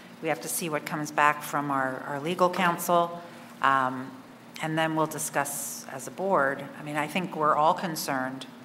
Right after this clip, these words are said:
about, uh, the wording, and we're all concerned about the tax implications, and until we actually have more information,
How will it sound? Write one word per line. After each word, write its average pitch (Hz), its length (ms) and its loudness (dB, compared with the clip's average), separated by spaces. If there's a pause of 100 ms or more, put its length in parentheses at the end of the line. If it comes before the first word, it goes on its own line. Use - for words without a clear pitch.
about, 139 640 2 (640)
uh, 139 300 2
the 147 140 -4
wording, 147 680 -4 (220)
and 147 200 -4
we're 139 160 4
all 147 200 4
concerned 147 500 -4
about 135 460 0
the 135 100 -8
tax 180 340 4
implications, 139 760 -6
and 135 100 -4
until 151 340 0
we 143 340 -4 (360)
actually 147 400 -2
have 151 300 4
more 143 200 0
information, 139 720 -6